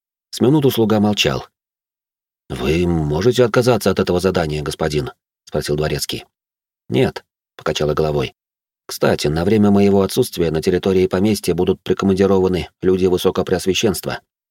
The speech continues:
так что беспокоиться, что что-то может случиться с вами и с поместьем, не стоит", добавил я. "Я больше беспокоюсь о вас, господин", произнес мой переживательный собеседник.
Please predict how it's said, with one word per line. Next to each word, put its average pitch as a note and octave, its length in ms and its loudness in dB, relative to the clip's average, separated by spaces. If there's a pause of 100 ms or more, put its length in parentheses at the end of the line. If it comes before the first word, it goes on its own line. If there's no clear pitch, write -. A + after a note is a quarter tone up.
так G2+ 140 0
что - 160 0
беспокоиться, F#2+ 680 0
что F2+ 220 0
что-то F#2+ 300 0
может F2+ 240 0
случиться F2+ 400 -2
с - 100 -8
вами F2 380 -2
и F#2 60 -14
с - 80 -12
поместьем, F#2 440 0
не F#2 80 0
стоит", F2+ 440 -2 (200)
добавил C#2+ 360 -4
я. C2 200 -4 (920)
"Я C3 260 -4
больше E2+ 300 0
беспокоюсь E2+ 560 0
о E2 60 -2
вас, G2 180 2
господин", D2 500 -4 (460)
произнес D#2+ 420 -2
мой D#2 260 -2
переживательный E2 640 0
собеседник. D2+ 600 -4